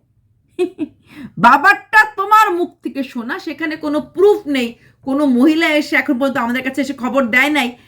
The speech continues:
বা বলে নাই, "হ্যাঁ, হ্যাঁ, আমি একজন মহিলা যে কিনা প্রতারিত হয়েছিলাম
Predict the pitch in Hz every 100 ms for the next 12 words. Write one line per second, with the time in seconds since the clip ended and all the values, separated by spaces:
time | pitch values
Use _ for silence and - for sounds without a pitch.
0 | _ - 190 226 277 285 233 233 285 330
1 | 294 320 254 - - - 220 262 339 359
2 | 254 294 269 262 277 254 202 - _ 160
3 | 214 294 311 285 - 285 - 302 285 302
4 | 226 254 240 285 247 220